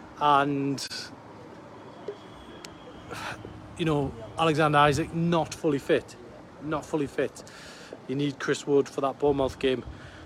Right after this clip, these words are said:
Thankfully, that's only a, a little knock. He should be okay. And the other injury update, Joelinton, he went off with a physio. That looked a bit worrying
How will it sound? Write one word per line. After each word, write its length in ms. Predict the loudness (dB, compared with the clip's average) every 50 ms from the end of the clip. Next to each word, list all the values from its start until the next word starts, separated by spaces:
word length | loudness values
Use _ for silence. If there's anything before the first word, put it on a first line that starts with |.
| -4 2
Thankfully, 380 | 4 4 4 4 4 6 8 8
that's 240 | 8 8 6 6
only 220 | 4 6 8 8 10
a, 280 | 10 8 8 6 2
a 40 | 0
little 200 | 0 0 0 0
knock. 360 | 2 4 6 6 6 4 2
He 60 | -4 -6
should 200 | -2 -2 -2 2
be 120 | 4 4
okay. 520 | 4 4 2 2 6 8 8 8 8 6 2 -6 -16 -20 -20 -20 -20 -20 -20 -20 -20 -20 -20 -20 -18 -18 -16 -14 -6
And 400 | -2 0 0 2 0 0 -4 -6
the 160 | 0 2 4
other 180 | 6 6 6 6
injury 480 | 6 4 2 0 -2 0 0 -2 -2 -4 -10 -18 -20 -20 -20 -20 -18 -18 -2 0
update, 360 | 0 0 2 4 4 4 4
Joelinton, 640 | 6 6 8 10 10 10 10 8 6 4 4 4 4 0 -4 -6 0
he 120 | 0 4
went 180 | 6 8 8 8
off 160 | 6 4 2
with 80 | -2 -4
a 40 | -4
physio. 420 | 2 4 4 6 8 8 8 10
That 180 | 8 8 6 6
looked 320 | 2 0 0 -4 -10 -14
a 40 | -6
bit 220 | -2 0 0 0
worrying 480 | 2 2 2 4 4 4 4 2 0